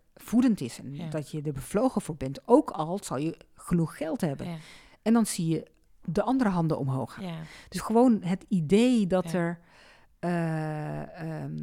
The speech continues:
Speaker 1: dat je daarin wel een keuze kan maken, maar die keuze maak je wel van binnen.
Speaker 2: Ja, ja. Ja, want op het moment als je het alleen voor het geld doet, dan zou ik zeggen, hè, het is nu, eh, eind oktober. Nou,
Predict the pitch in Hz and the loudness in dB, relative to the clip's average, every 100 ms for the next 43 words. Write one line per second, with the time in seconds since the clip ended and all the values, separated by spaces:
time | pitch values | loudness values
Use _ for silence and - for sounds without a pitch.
0 | 151 - 170 185 - 156 170 175 202 180 | -10 -10 0 0 2 2 2 2 2 2
1 | 160 185 202 185 - 202 226 190 175 165 | 4 0 -2 -6 0 6 6 4 0 0
2 | 160 208 175 165 170 - 214 185 160 190 | 0 -2 -4 -4 -4 -2 -2 -2 -2 -6
3 | 196 156 180 220 156 160 202 - - 196 | -6 -6 -4 -4 -4 -4 -6 -8 -6 -2
4 | 226 180 147 180 127 - - - - - | 0 -2 -2 -4 -6 -14 -20 -20 -20 -14
5 | - 165 170 143 135 - 170 170 160 - | 0 2 2 -2 -6 -8 -6 -6 -8 -8
6 | 160 165 156 156 - 170 185 226 220 - | -4 -4 -4 -8 -10 -10 -8 -8 -10 -12
7 | - 165 165 175 - - - 170 180 190 | -10 -6 -4 -6 -10 -10 2 2 2 -4
8 | 165 165 165 - - - - - - - | -2 -2 -2 -6 -20 -20 -20 -20 -20 -20
9 | - 180 185 156 - 170 165 156 151 - | -2 -2 -2 -8 -4 -2 0 -2 -6 -2
10 | 165 156 - - - 180 180 185 - - | -2 -2 -6 -10 -2 0 2 -2 -4 -14
11 | - 196 | -4 -2